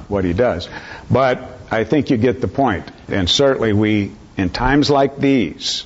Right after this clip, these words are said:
in troubled times like these, we need God's armor.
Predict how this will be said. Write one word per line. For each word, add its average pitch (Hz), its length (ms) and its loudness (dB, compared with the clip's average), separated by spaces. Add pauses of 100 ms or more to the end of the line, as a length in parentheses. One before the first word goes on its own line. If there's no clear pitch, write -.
(140)
in - 80 -4
troubled 147 640 0
times 123 340 2
like 113 300 2
these, 101 420 0
we 110 200 2
need 120 420 0 (360)
God's 113 480 0 (120)
armor. 113 480 0